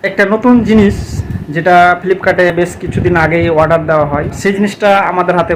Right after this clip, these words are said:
পৌঁছে গেছে। আনবক্সিং মেথডে এসেছিলো, so al-, already আনবক্সিং হয়েছে একবার।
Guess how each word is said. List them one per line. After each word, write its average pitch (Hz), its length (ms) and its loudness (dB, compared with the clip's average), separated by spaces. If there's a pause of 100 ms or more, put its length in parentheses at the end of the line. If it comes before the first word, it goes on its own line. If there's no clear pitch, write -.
পৌঁছে 170 260 -2
গেছে। 165 240 -4 (720)
আনবক্সিং 226 720 -2 (520)
মেথডে 202 360 0
এসেছিলো, - 440 -2 (200)
so 180 60 -2 (720)
al-, 165 240 0
already 185 280 0
আনবক্সিং 185 580 -4
হয়েছে 175 500 -2
একবার। 160 300 -4